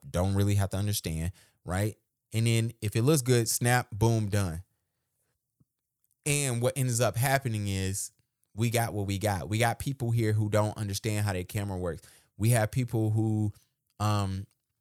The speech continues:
we have videographers who go and promote that they could take a picture and they don't know how the camera works. We got photographers who will just start doing video and they only shoot for Instagram 'cause they don't give a damn about how videography works.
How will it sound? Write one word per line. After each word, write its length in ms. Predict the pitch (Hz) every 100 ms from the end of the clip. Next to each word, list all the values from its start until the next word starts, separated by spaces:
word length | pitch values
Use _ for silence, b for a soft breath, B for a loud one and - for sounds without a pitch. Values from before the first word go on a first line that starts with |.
| -
we 140 | - 143
have 160 | 147
videographers 800 | 120 139 143 135 127 - 113 110
who 120 | 131
go 440 | 117 117 117 113 -
and 220 | 110 107 101
promote 300 | 107 110 113
that 120 | 98
they 140 | 107
could 140 | 110 -
take 180 | 110
a 60 | 90
picture 500 | - 131 - 98 90 b b b b -
and 140 | 110
they 80 | 110
don't 200 | 123 120
know 120 | 107
how 120 | 104 101
the 80 |
camera 360 | 101 170 175 101
works. 420 | 73 55 - - - _ -
We 160 | 107
got 260 | 123 120 -
photographers 680 | 117 147 156 143 135 117 - B B
who 100 | -
will 100 | 131
just 240 | 113 127 131
start 420 | 131 117 107 104
doing 240 | 110 107
video 360 | 107 143 120 107
and 100 | 104
they 100 | 107 -
only 220 | 123 120 110
shoot 260 | - 131
for 160 | - - 127
Instagram 540 | 127 - 98 92 90
'cause 140 | 104
they 100 | 104
don't 160 | 117 110
give 140 | 104
a 40 | 95
damn 220 | 104 104
about 240 | 92 90
how 80 | 98
videography 720 | 87 92 95 131 135 113 92
works. 360 | 78 71 -